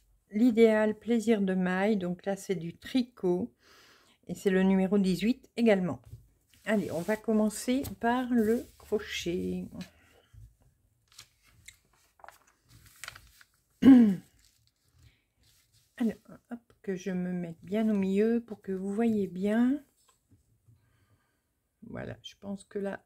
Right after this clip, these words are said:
ça doit aller. Voilà. Alors, qu'est-ce qu'on va trouver, euh, cette fois-ci ? Ah, bah déjà, un pull pour homme. C'est rare d'avoir des pulls hommes,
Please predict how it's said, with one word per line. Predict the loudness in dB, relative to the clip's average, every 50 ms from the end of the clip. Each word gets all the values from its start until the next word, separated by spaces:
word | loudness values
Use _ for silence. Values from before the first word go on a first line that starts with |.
| _
ça | _ -20 -14 -10 -8 -8
doit | -8 -10 -10 -8 -6 -6 -6 -6 -10 _ _ _ _
aller. | -14 -12 -10 -8 -8 -8 -8 -8 -8 -8 -6 -6 -4 -6 -6 -8 -12 _ _ _ _ _ -20 _ _ _ _
Voilà. | -4 -2 -2 -2 -4 -6 -12 _ _ _ -20 -20 -18 -18 -16 -16 -16 -16 -8 -4 -4 -4 -4 -4 -10 -16 -20 _ _ _ _ _ _
Alors, | 2 6 6 6 6 4 0 -10 -20 _ -4
qu'est-ce | -2 0 0 -2 -4
qu'on | -4 -2 -2
va | 0 0 -2
trouver, | -4 -6 -6 -2 2 4 4 4 2 0 -4 -2
euh, | 0 0 0 0 0 -2 -2 -4
cette | -6 -6 -6 -6 -6 -4
fois-ci ? | -4 -4 -4 -4 -6 -14 -10 -6 -2 0 0 0 0 -2 -4 _ _ -20 -20 -20 _ -20 -20 _ _ _ _ _ _ _ -20 -20 -20 _ _ -20 -20 -20 -20 -20 -20 -20 _ _ -20 _ _ -20 -20 -20 _ _ _ _ _ -20 -20 -20 -20 -6 -2 0
Ah, | 0 0 -2 -6
bah | -6 -4
déjà, | -2 0 2 4 4 4 2 2
un | 0 -2
pull | -2 -2 -2 -4 -4 -4
pour | -2 -2 2 2
homme. | 2 2 0 -2 -6 -8 -10 _ _ _ _
C'est | -20 -14 -10 -8 -6 -6 -6
rare | -4 -2 0 0 2 4 4
d'avoir | 4 4 2 0 0 -2 -2 0
des | 0 -2 -2
pulls | -2 -4 -4 -4 -4 -4 -6 -8 -6
hommes, | -2 0 4 6 6 6 6 6 4 0